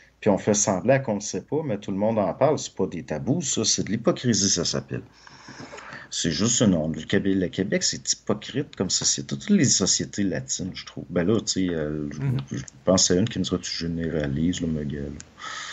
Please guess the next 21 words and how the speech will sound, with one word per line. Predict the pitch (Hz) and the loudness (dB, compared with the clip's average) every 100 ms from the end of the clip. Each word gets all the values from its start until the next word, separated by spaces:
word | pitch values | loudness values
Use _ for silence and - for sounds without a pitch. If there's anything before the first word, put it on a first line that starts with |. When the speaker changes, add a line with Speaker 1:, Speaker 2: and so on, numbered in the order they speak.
| - - - - - - - - - - - - - - - | -14 -16 -18 -20 -20 -20 -20 -20 -20 -20 -20 -20 -20 -14 -2
Speaker 1:
Tu | - | 2
sais, | 87 | 4
les | 85 80 | 6 6
Irlandais, | 85 82 85 71 64 | 6 6 6 4 4
que | 78 | 2
ce | - | 2
soit | 87 | 2
les | 87 78 | 0 -2
Irlandais, | 82 82 71 69 | -2 -4 -4 -6
les | 85 80 - | -6 -2 -4
Italiens, | - 65 73 82 | -2 -6 -4 -6
les | 76 | -6
Québécois, | - 69 69 69 82 | -6 -4 -4 -2 0
il | 87 | 2
y | |
a | |
certains | 78 - 65 87 | 2 2 0 -4
comportements, | 85 82 67 69 - 67 71 | -2 -4 -4 -8 -4 -2 2
ça | - 71 | 2 2
se | - - | 2 0
ressemble | - - 65 | -2 -2 -4